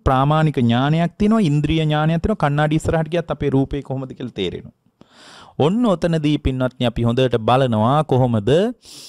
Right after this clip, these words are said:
ඔතනදී අපි බලනවා හොඳට ඇස් දෙක පියාගෙන භාවනාවෙන් වාඩි වෙන හොඳට හිත ටිකක් සංසුන් කරගෙන අපි බලනවා සතර කමටහන් එහෙම පොඩ්ඩක් වඩලා බුද්ධානුස්සතිය එහෙම මෛත්‍රිය, අසුභය, මරණ සතිය වගේ අපේ අර ප්‍රධාන ආරක්ෂක භාවනාව ටික ටික දියුණු කරලා යා බලනවා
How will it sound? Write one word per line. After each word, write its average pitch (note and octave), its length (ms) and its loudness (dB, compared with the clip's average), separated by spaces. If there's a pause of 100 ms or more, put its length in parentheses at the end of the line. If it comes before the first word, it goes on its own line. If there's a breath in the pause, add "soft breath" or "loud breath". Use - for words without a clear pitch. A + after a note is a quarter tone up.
(120 loud breath)
ඔතනදී E3 480 -2
අපි C#3 180 -4
බලනවා D#3 560 2
හොඳට D#3 380 2
ඇස් C3+ 220 0
දෙක D3 220 0
පියාගෙන D3 600 2
භාවනාවෙන් C3+ 760 2
වාඩි C3+ 340 2
වෙන F3 120 4
හොඳට C#3 300 2
හිත B2+ 180 -2
ටිකක් B2+ 280 0
සංසුන් B2+ 520 -2
කරගෙන C3+ 440 -4 (600 loud breath)
අපි - 220 -4
බලනවා C#3+ 400 0
සතර C#3 300 0
කමටහන් C3+ 520 0
එහෙම A#2+ 180 2
පොඩ්ඩක් A2+ 380 -2
වඩලා B2+ 300 -2
බුද්ධානුස්සතිය A2+ 720 0
එහෙම A2+ 180 0
මෛත්‍රිය, A#2 540 -2 (220)
අසුභය, A2+ 520 -6
මරණ A#2+ 380 -4
සතිය G#2+ 320 0
වගේ A#2 260 0 (380 loud breath)
අපේ G#2 260 0
අර G2 120 -2
ප්‍රධාන B2+ 440 0
ආරක්ෂක B2 500 0
භාවනාව A2+ 640 0
ටික G#2+ 220 -2
ටික G2+ 280 0
දියුණු A#2+ 340 2
කරලා C#3+ 360 -2
යා C3 160 2
බලනවා B2 580 0